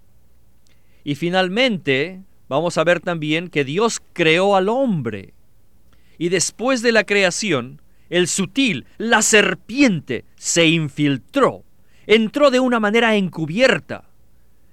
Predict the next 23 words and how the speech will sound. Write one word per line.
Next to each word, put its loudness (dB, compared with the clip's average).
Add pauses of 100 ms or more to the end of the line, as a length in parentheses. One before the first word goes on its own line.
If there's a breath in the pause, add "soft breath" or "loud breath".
(120)
¿Y 0
entró 2
para 4
qué? -2 (640)
Para 4
dañar. 2 (760)
Y -2
dañó, 2 (120)
verdaderamente 2
dañó 4
la 4
creación 0
de 0
Dios. -8 (1000)
Pero 0 (540)
Jehová 6
vino 4
para 4
llamar. -4 (840)
Y -2
llamó 2
a 2
Abraham. -2